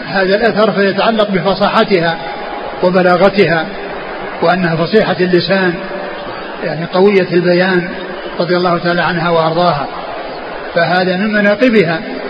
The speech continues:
كونها فصيحة في كلامها وفي خطابها وفي بيانها، وكونها عالمة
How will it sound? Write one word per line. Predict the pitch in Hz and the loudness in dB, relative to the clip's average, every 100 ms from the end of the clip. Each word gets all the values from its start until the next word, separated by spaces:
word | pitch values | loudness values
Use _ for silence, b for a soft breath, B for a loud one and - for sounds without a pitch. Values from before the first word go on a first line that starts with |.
| - - - - - - - - | -10 -10 -10 -10 -10 -10 -10 0
كونها | 190 180 170 180 170 170 185 - - - | 2 4 2 0 0 -2 -6 -10 -10 -8
فصيحة | 190 208 214 147 147 - - - - - | -2 4 4 4 -4 -6 -8 -8 -8 -4
في | 185 | -2
كلامها | 165 175 185 190 180 160 170 | 0 0 0 0 -2 0 2
وفي | 156 147 170 | 0 2 0
خطابها | 175 175 185 185 180 160 165 | 0 0 2 2 0 0 0
وفي | 156 170 180 | 2 2 2
بيانها، | 175 196 226 233 240 262 - - - - - - - - - - | 4 2 2 2 4 2 -2 -10 -8 -10 -10 -10 -10 -10 -10 0
وكونها | 196 202 247 254 208 214 196 | 2 4 4 4 4 4 4
عالمة | 214 262 220 202 196 196 202 | 6 6 6 4 2 2 2